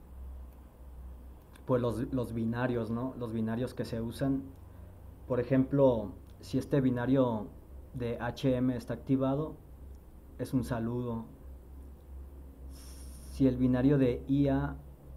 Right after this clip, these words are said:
de este lado es una respuesta negativa. Y así, cada binario te dice algo. Esta primera franja de los binarios es el pasado.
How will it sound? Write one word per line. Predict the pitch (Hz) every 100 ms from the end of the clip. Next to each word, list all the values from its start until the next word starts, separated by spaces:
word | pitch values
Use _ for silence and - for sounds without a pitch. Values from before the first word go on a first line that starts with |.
| -
de | 131 131
este | 123 143
lado | 139 135 143 156 -
es | 135 143
una | 135
respuesta | 123 117 135 117 131
negativa. | 120 107 101 - 120 117 110 95 - - - - - - - - - - -
Y | 113
así, | 117 139 147 147
cada | - 127 131
binario | 120 113 113 123 120 113 - - - - - -
te | 110
dice | 104 110 117
algo. | 117 123 139 139 - - - - - - - - - - - - - - - - - - - - - -
Esta | 127 127 143 120
primera | - 117 117 127
franja | - 127 131 143
de | 123
los | 113 101
binarios | 110 113 120 120 - - - - -
es | 123 113 -
el | 113
pasado. | - 110 - 127 131 147